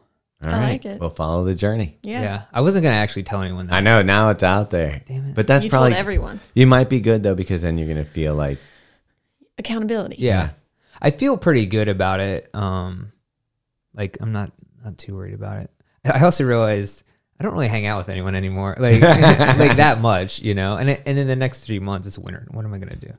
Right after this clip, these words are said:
Speaker 1: It is weird. I feel like, I don't know what's happened, but I just, I'm happy being home.
Speaker 3: Yeah.
Speaker 1: So it's like, you don't go, like, it's like, I, like, if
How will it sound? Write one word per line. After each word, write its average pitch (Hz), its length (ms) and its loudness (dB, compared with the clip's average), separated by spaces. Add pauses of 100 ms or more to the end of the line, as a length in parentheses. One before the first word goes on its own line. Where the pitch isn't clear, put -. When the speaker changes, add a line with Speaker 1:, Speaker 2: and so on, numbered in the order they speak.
Speaker 1:
It 107 160 2
is 117 240 2
weird. 95 580 2
I 87 80 -2
feel 92 360 -2
like, 82 420 -4 (1000)
I 98 120 0
don't 113 160 2
know 110 80 2
what's 104 160 0
happened, 101 340 -4
but 76 140 -2
I 78 60 -2
just, 76 340 -6 (120)
I'm 80 300 -6 (440)
happy 85 320 -4
being 78 260 -4
home. 80 320 -6 (960)
Speaker 3:
Yeah. 107 240 -8 (420)
Speaker 1:
So 85 240 -4
it's 78 140 -6
like, 82 120 -4
you 82 100 -2
don't 92 320 -2 (600)
go, 78 220 -4
like, 76 200 -4
it's 76 200 -8
like, 71 180 -8
I, 76 240 -6
like, 80 200 -4
if 78 200 -6